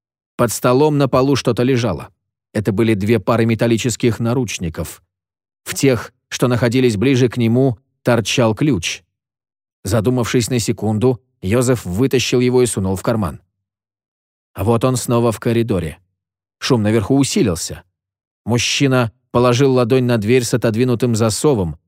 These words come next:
но не открыл её. Жива ли Яна, он узнает через минуту. А больше ничего знать он не хотел. Йозеф подкрался к лестнице, которая вела наверх к бару. Он отчётливо слышал громкую музыку.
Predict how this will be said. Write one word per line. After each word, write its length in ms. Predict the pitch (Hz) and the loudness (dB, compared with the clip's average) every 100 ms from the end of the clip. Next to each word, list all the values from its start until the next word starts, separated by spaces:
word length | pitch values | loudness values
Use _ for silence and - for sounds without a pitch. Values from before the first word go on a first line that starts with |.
| - | -4
но 160 | 117 | 0
не 120 | 113 | 2
открыл 460 | 120 110 - 147 95 | 2 0 0 0 0
её. 400 | 82 85 80 71 _ _ _ _ _ _ | -2 -4 -4 -6 _ _ _ _ _ _
Жива 420 | - 90 131 139 135 | -8 0 0 2 2
ли 120 | 117 | 2
Яна, 380 | 110 135 135 127 | 2 2 2 0
он 180 | - 113 | 0 0
узнает 440 | 113 95 104 101 90 | 0 0 0 0 -2
через 440 | - 113 98 87 | -2 0 0 -2
минуту. 520 | 92 90 80 - - _ _ | -2 -2 -4 -8 -14 _ _
А 140 | - | -4
больше 340 | 147 143 120 120 | 2 2 2 0
ничего 320 | 107 - 110 | -2 0 -2
знать 240 | 101 113 107 | 0 -2 0
он 100 | 95 | -2
не 80 | |
хотел. 460 | 87 90 - 85 65 _ _ _ _ _ _ _ - | -2 -4 -4 -6 -8 _ _ _ _ _ _ _ -10
Йозеф 400 | 95 131 139 139 | -2 0 2 2
подкрался 540 | 151 131 147 147 - | 0 0 2 0 2
к 80 | 135 | 0
лестнице, 500 | 135 147 127 135 - | 2 2 0 -2 -2
которая 340 | 131 123 131 123 | -2 0 2 2
вела 200 | 127 127 | 2 2
наверх 420 | 120 123 131 - | 2 2 0 -2
к 160 | 98 | -6
бару. 440 | 98 127 123 92 80 _ _ | -2 0 0 -2 -6 _ _
Он 160 | - 107 | -8 -2
отчётливо 680 | 117 95 - 160 143 135 143 | -2 -2 0 0 2 2 2
слышал 500 | 123 139 147 - 135 | 0 -2 -2 0 0
громкую 560 | 107 127 139 113 135 131 | 2 0 0 0 0 2
музыку. 720 | 131 151 107 95 - 69 | 0 0 0 -4 -6 -16